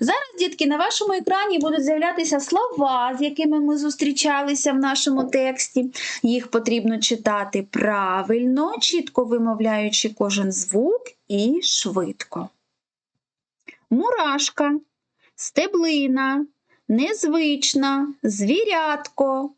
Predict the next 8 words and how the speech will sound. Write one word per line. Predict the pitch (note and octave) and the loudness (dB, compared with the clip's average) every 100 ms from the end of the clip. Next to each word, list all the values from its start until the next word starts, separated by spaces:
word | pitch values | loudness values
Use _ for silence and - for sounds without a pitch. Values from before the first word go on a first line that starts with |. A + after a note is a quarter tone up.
| _ | _
подумала, | - D4+ G#4+ F4+ E4+ D#4 D#4 D4+ D4+ D4 D#4 _ _ | -2 0 2 2 2 2 2 2 0 -2 -4 _ _
страшенно. | - - A3 C4 - - F4 D4 D4 C#4 C4+ C4+ C#4+ C#4+ _ _ _ _ _ - - - - | -14 -4 0 0 0 0 0 0 2 2 0 0 -2 -4 _ _ _ _ _ -20 -20 -18 -6
Засюрчав, | G3 A3 E4 - A4 G#4 - D4+ C#4 B3+ B3+ C#4+ _ _ _ | -2 0 0 0 -2 0 -2 0 0 0 -2 -6 _ _ _
хвилина, | - G#3 G#3+ F4 F#4 D4 C4 B3+ B3 B3 B3+ B3+ _ | -4 0 2 2 2 2 2 2 0 0 -4 -8 _
нагодилося, | - A3+ E4+ F#4+ G#4 C#4 B3+ A#3 A#3 A#3+ - A#3 A3+ B3 _ - - | -2 0 0 0 0 0 2 2 0 0 0 0 0 -4 _ -20 -4
засміялося, | G3+ A3 F#4 - A4+ G#4 D#4+ C#4 B3+ B3+ B3+ B3+ B3+ A#3 A#3 B3+ _ | 0 2 0 0 0 2 2 0 0 0 0 0 0 0 -2 -6 _
сонце, | - - B3 A3 G#3 G#3+ G#3+ D4+ F4+ A#4 A#4+ _ | -4 0 2 2 0 0 0 0 0 -4 -8 _
зелений. | A#3+ G#3+ C#4 F4 F4+ D#4 G#3 - C#4+ | -2 0 0 2 2 2 0 -2 -4